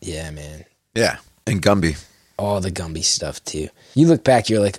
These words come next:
Speaker 1: "Oh, that was just a bunch of people." If you were into claymation and acid, that must have been the greatest stretch of professional master,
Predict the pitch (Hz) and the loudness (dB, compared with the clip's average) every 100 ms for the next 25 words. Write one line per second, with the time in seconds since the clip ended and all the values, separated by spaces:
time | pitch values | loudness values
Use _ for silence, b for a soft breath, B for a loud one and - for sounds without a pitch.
0 | - 127 117 135 139 - 135 127 117 120 | 2 4 4 4 4 2 2 2 0 0
1 | 123 - B B B 135 165 269 285 175 | -2 -4 B B B 4 6 6 4 2
2 | 156 165 - 143 120 113 - 135 131 107 | 2 0 4 4 6 4 4 2 0 -2
3 | 110 110 90 90 - 131 135 - - 123 | -2 -2 -2 0 2 4 2 -2 0 0
4 | 117 120 - 113 98 110 101 92 101 101 | 2 2 2 0 0 0 0 0 0 2
5 | 95 - - 92 82 98 87 - - 95 | 2 2 0 0 0 -2 -4 -8 -6 -2
6 | 104 - 90 87 82 82 - - | -2 -2 -4 -6 -6 -6 -8 -8